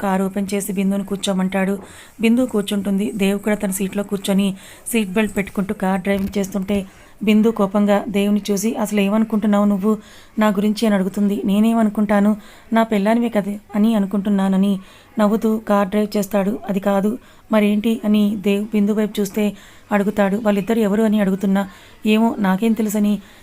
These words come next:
దేవ్ అంటాడు. బిందు, బిందు కోపంగా, "నీకు తెలుసు, నువ్వు అబద్ధాలు చెప్తున్నావు." "నేను అబద్ధం చెప్పడం ఏంటే బాబు? చూడు దేవ్, వాళ్ళు నీకు తెలుసు, నిన్ను కావాలనే అమ్మాయి హక్ చేసుకుంది. నాకు కోపం రావాలని ఇదంతా నువ్వే అరేంజ్ చేసావు కదా.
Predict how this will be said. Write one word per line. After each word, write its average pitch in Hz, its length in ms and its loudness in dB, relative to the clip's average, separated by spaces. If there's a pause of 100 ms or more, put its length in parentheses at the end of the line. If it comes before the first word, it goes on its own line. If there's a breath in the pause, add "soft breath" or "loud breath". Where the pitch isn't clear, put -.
(120 loud breath)
దేవ్ 220 260 2
అంటాడు. 202 320 0
బిందు, 202 240 -2 (760 soft breath)
బిందు 220 280 6
కోపంగా, 208 540 0 (100)
"నీకు 220 200 0
తెలుసు, 214 460 0
నువ్వు 220 380 2 (320 loud breath)
అబద్ధాలు 220 400 2
చెప్తున్నావు." 208 420 -2
"నేను 220 240 2
అబద్ధం 208 300 -2
చెప్పడం 214 320 -2
ఏంటే 196 220 0
బాబు? 196 340 0 (420 loud breath)
చూడు 208 140 2
దేవ్, 208 280 0
వాళ్ళు 208 160 4
నీకు 208 120 0
తెలుసు, 196 280 -2
నిన్ను 214 280 0
కావాలనే 208 540 2
అమ్మాయి 202 300 2
హక్ 196 200 -4
చేసుకుంది. 202 480 -2 (340 loud breath)
నాకు 214 160 2
కోపం 214 300 0
రావాలని 208 340 2
ఇదంతా 190 300 2
నువ్వే 208 280 0
అరేంజ్ 208 260 0
చేసావు 196 220 -4
కదా. 208 280 0